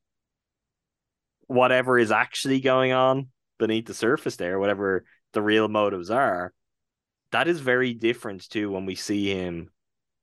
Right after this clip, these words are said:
talk about work with his wife, where, uh, on a couple of occasions, I think she warns off, like, the dangers of it, and particularly in a big city like Busan, why would you not transfer it to here? Um, which he ultimately does later in the film.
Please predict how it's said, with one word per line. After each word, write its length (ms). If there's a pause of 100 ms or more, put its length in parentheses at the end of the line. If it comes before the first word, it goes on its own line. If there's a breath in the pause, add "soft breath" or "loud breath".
(340)
talk 300
about 220
work 340
with 80
his 160
wife, 400
where, 340
uh, 400
on 120
a 40
couple 280
of 60
occasions, 340
I 60
think 180
she 180
warns 340
off, 460 (500)
like, 200
the 80
dangers 580
of 160
it, 180 (120)
and 260
particularly 480
in 80
a 40
big 220
city 300
like 160
Busan, 460
why 140
would 120
you 80
not 160
transfer 480
it 100
to 80
here? 540 (500)
Um, 520 (460)
which 180
he 120
ultimately 420 (120)
does 500
later 240
in 60
the 80
film. 380